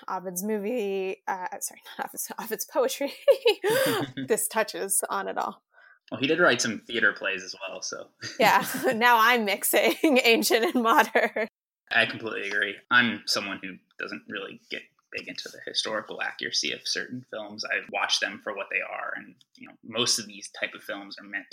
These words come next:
Speaker 2: to, this reception of classics are meant to reach an audience and, you know,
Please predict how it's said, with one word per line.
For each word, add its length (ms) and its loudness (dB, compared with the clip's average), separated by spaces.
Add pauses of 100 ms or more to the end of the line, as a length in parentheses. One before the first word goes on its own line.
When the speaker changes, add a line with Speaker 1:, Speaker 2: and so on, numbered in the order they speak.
Speaker 2:
to, 60 -12 (580)
this 180 -6
reception 460 -4
of 80 -12
classics 500 -10
are 120 -10
meant 240 -8
to 340 -6 (720)
reach 680 0 (100)
an 80 -4
audience 640 -2
and, 160 -6
you 80 -6
know, 200 -12